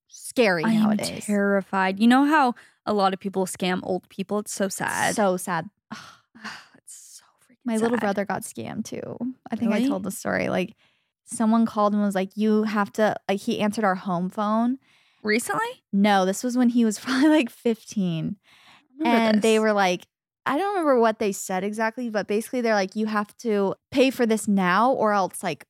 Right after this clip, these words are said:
Speaker 1: we're gonna do something, something." Like, like a bill. And he was like, he didn't know. So he was just like, "Okay, my parents aren't home." And they're like, "Okay, well, you have to do this now or, like, we're gonna shut down," something. Like, it seemed like an urgent thing. So my brother fully believed it. He's like, "Okay." He's like, "Is your parents' car, card here?" And he's like, "No, like, they're not home."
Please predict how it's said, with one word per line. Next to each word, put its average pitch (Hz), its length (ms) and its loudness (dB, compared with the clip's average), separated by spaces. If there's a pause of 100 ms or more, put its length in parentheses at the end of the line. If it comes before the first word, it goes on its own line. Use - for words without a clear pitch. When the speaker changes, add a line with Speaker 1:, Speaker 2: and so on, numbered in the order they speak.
(140)
Speaker 1:
we're 202 140 -4
gonna 196 180 0
do 175 240 -4
something, 160 280 -8
something." 113 300 -10
Like, 208 200 0 (360)
like 226 120 2
a 220 60 2
bill. 180 400 0 (140)
And 233 80 2
he 240 80 6
was 220 100 2
like, 214 140 0
he 240 160 0
didn't 240 200 2
know. 202 220 4
So 247 120 -4
he 233 80 2
was 208 80 -2
just 214 100 -10
like, 208 120 -2
"Okay, 240 420 2
my 220 200 0
parents 240 360 2
aren't 220 120 0
home." 220 200 2
And 208 80 2
they're 190 100 2
like, 180 160 0
"Okay, 220 180 0
well, 208 140 4
you 208 60 4
have 202 240 2
to 220 100 -4
do 214 120 0
this 196 180 -4
now 220 300 4
or, 196 180 0
like, 175 260 -2
we're 202 120 -10
gonna 196 180 -2
shut 196 280 -4
down," 190 180 -8
something. 233 420 0
Like, 151 220 -8 (340)
it 226 180 0
seemed 247 180 4
like 214 140 2
an 196 100 -6
urgent 185 480 -2
thing. 202 580 -2
So 240 140 2
my 214 140 2
brother 214 220 2
fully 196 260 -4
believed 165 320 -6
it. 220 60 -2
He's 214 140 -4
like, 202 140 -4
"Okay." 226 540 0
He's 226 200 0
like, 202 140 -2
"Is 202 100 -2
your 208 100 2
parents' 208 360 0
car, - 280 0
card 277 360 2
here?" 262 220 0
And 247 80 0
he's 226 180 0
like, 202 160 -2
"No, 220 220 2
like, 208 180 0
they're 208 100 -4
not 202 120 -4
home." 226 240 0